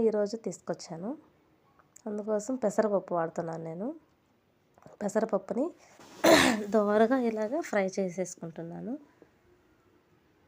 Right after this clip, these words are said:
ఈ విధంగా ఫ్రై చేసుకుంటే కొంచెం స్మెల్ లేకుండా ఉంటుందంటారు, పచ్చివాసన. కొంచెం టేస్ట్ కూడా బాగుంటుంది. ఇలా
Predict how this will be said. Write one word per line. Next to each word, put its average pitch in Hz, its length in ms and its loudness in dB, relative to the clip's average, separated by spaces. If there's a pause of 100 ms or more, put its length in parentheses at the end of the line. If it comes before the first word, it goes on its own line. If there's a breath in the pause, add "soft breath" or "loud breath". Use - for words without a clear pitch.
(280)
ఈ 208 100 -2
విధంగా 196 480 -4 (260)
ఫ్రై 196 260 0
చేసుకుంటే 196 520 -4
కొంచెం 247 320 -8 (220)
స్మెల్ 208 400 -2
లేకుండా 196 380 -2
ఉంటుందంటారు, 170 580 -8
పచ్చివాసన. 170 680 -10 (840 soft breath)
కొంచెం 220 260 -10
టేస్ట్ 214 300 -2
కూడా 214 140 0
బాగుంటుంది. 180 560 -4 (160)
ఇలా 214 200 -4